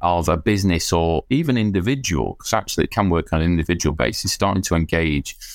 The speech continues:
and starting to just be more savvy around the, the markets and work with National Grid. I mean, the U K, I think that's something is, that the focus is gonna land on, is actually if we do reduce consumption at certain times of day,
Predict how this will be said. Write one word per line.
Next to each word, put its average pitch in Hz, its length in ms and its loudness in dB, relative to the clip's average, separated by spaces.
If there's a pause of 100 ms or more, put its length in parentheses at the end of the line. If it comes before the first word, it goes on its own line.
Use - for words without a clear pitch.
(160)
and 85 140 0
starting 95 340 0
to 98 100 -4
just 95 300 -2
be 101 500 2
more 98 600 0
savvy 87 500 0
around 80 380 0
the, 80 280 0
the 82 80 -2
markets 80 800 -2 (320)
and 80 180 2
work 82 240 2
with 80 120 2
National 78 360 0
Grid. 82 440 0
I - 200 -8
mean, 95 120 2
the 95 80 2
U 107 180 0
K, 90 380 0 (280)
I - 40 -10
think 95 160 0
that's 90 160 0
something 95 240 2
is, 82 160 -2 (100)
that - 140 -2 (180)
the 92 60 2
focus 101 400 0
is 85 100 2
gonna 85 300 2 (100)
land 92 380 2
on, - 200 -6
is - 300 0
actually 82 420 0
if - 120 -4
we 87 80 2
do 95 200 2
reduce 85 320 0
consumption - 520 -2
at - 80 -4
certain 85 320 -2
times 82 320 -2
of 87 80 -4
day, 87 340 0